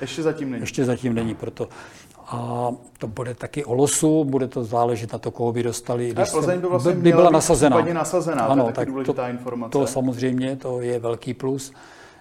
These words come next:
Speaker 2: Záleží na momentální sportovní formě. Nicméně teďka tenhle ten dvojzápas jim určitě strašně pomohl. Už jenom proto, že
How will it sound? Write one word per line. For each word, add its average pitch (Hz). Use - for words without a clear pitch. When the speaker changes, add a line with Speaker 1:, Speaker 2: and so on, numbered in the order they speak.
Speaker 2:
Záleží 127
na 120
momentální 117
sportovní 120
formě. 135
Nicméně 202
teďka 160
tenhle 180
ten 180
dvojzápas 156
jim 147
určitě 135
strašně -
pomohl. 117
Už 110
jenom 156
proto, 131
že 123